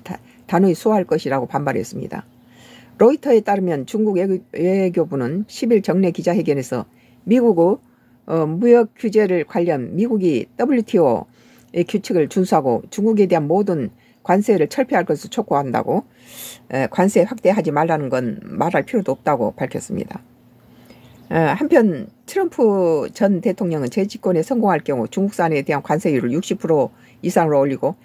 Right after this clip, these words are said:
멕시코를 우회하는 중국 정차의 관세는 백 프로 부과하겠다고 밝힌 바 있습니다. 아, 중국 좀 큰일 났네요. 아, 나의, 에, 정치적 코멘트는, 음, 어,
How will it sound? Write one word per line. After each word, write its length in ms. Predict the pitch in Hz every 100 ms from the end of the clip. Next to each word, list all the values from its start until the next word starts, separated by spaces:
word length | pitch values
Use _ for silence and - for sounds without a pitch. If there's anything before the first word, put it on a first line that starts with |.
| _ -
멕시코를 480 | 175 180 - 180 156
우회하는 360 | 180 160 139
중국 260 | - 175 160
정차의 420 | 165 170 156 147
관세는 340 | 165 139 139
백 180 | 117 160
프로 180 | 220 160
부과하겠다고 640 | - 160 156 135 - 113
밝힌 300 | - 135 127
바 80 | 107
있습니다. 420 | - - 62 - - _ - - - - - - - - - -
아, 220 | 73 71
중국 320 | - 143 127
좀 140 | - -
큰일 220 | - 165
났네요. 480 | 131 135 - 156 226 _ _ - - - - - - - - - - - - - - - -
아, 280 | - 73 - - - - - -
나의, 500 | 175 190 160 139 - -
에, 440 | 143 139 - 147 _ _
정치적 440 | - 185 - 131 -
코멘트는, 640 | 196 175 - 202 147 175 - _ _ _ - - _ -
음, 160 | - - - - - - - - - - - - - - - -
어, 540 | 233 180 175 160 156